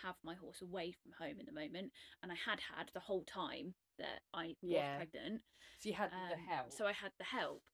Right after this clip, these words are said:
Speaker 1: But that being said, there's definitely things that I did differently with him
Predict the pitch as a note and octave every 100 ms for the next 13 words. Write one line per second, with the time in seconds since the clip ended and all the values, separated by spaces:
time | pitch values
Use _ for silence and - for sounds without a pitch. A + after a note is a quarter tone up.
0 | - - _ - F#3+ E3+ - A#3 D#3 -
1 | F#3+ F#3+ G#3 G3 G3+ G3 - A3+ - -
2 | G3 - G3+ F#3+ - F#3 - - - F3+
3 | F#3 F#3+ - _ _ - A3+ F3+ - -
4 | _ _ _ _ _ _ - A#3+ - F#3+
5 | D3+ C#3 D#3+ F3 F3+ F3+ - - E3 C#3
6 | F#3+